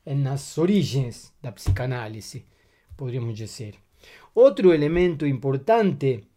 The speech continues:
es el asociacionismo. Eh, a libre asociación, asociación libre, em,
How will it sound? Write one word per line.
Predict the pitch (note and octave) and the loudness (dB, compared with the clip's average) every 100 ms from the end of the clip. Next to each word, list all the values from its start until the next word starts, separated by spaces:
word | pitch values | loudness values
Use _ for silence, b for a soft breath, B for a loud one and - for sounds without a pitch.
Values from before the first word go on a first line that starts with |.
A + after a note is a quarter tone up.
| _ _ - - | _ _ -20 -6
es | F3+ G3 F#3+ F3+ F3 E3 D3+ D3 | 0 2 2 2 2 2 -2 -6
el | C#3 D3+ | -6 -4
asociacionismo. | C#3+ - C3+ D3+ C#3 D#3+ E3 B2+ A#2 A#2 G#2 _ _ _ b b b b b - | -4 -4 -8 -8 -4 0 0 0 -4 -8 -10 _ _ _ b b b b b -12
Eh, | C#3+ C3+ C3+ C3+ | -8 -6 -6 -8
a | D#3 D3 D3 | -10 -8 -2
libre | D3+ F#3+ F3 | 2 4 2
asociación, | C#3+ A#2+ C3+ C#3+ A#3 G3+ | -2 -6 -6 0 2 2
asociación | D3+ A2+ A2+ D#3 D#3+ | 0 -6 -6 -4 2
libre, | G3 F3+ D3 B2+ b b b _ | 4 6 2 -2 b b b _
em, | E3+ D3 C#3 C3+ C3+ C3+ C#3+ C#3+ | -8 -4 -4 -4 -6 -8 -10 -12